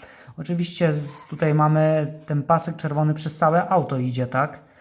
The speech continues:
Tutaj błotniki i tak dalej, też to tak wygląda.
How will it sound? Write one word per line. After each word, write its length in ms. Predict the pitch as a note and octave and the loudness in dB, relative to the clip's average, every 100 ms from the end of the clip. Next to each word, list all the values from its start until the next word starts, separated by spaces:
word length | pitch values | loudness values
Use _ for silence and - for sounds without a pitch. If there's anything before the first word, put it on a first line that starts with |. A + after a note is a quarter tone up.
| _ | _
Tutaj 280 | - D#3 D#3 | -8 0 2
błotniki 540 | C#3 D3+ D#3 D#3 D3+ D#3+ | 2 0 0 -2 -2 -2
i 40 | |
tak 200 | D3+ D3 | 0 2
dalej, 260 | C#3+ D3+ D#3 | 2 0 0
też 200 | E3+ E3 | -2 -4
to 80 | |
tak 220 | D3 C3+ B2+ | -8 -6 -4
wygląda. 680 | C3 C3+ C3 C3 C3+ D3 | -4 -2 0 2 0 -2